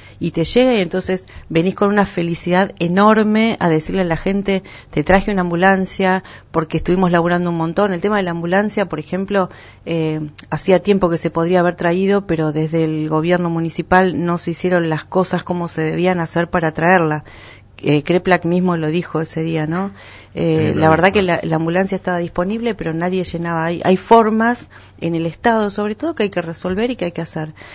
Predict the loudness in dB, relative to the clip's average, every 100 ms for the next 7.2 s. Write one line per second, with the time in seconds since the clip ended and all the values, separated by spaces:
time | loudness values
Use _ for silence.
0 | -20 -10 -4 -2 -2 -2 -2 -4 -8 -12
1 | -12 -20 -8 -2 -2 2 0 2 0 -2
2 | -6 -6 -4 -4 -2 -2 -2 -4 -6 -12
3 | -20 -14 0 2 4 2 0 -2 -6 -4
4 | -4 0 0 0 -2 -2 -2 -6 -6 -6
5 | -4 -4 -4 -4 -4 -2 -2 -4 -6 -4
6 | -2 -2 -2 -6 -10 -12 -6 -4 -2 -2
7 | -2 -6